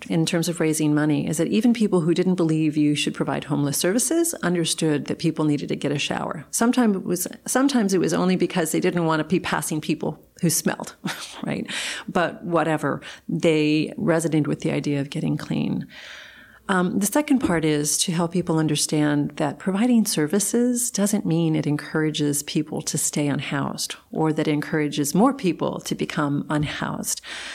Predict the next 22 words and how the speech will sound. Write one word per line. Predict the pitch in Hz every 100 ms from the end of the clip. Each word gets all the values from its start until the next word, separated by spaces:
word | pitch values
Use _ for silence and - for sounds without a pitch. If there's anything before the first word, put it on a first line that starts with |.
| - - -
Living | 190 240 262
on | 214
the | 156
streets, | - - 156 - - - -
and | 165 170
even | 208 220 202
living | 208 220 226
in | 214 170 160
shelters, | 160 - 160 156 147
especially | 151 - 151 - 156 151 - -
group | 190 143 175 185
shelters, | - 139 - - - - - - - - - - _
is | 185
a | 180
demoralizing, | 160 160 165 165 185 180 170 147 143 160 143 143
depressing | 151 147 - - 175 175 - 160
thing | 151 151 147
to |
have | 147 165 -
happen | - - 156
to | - 160
you. | 156 147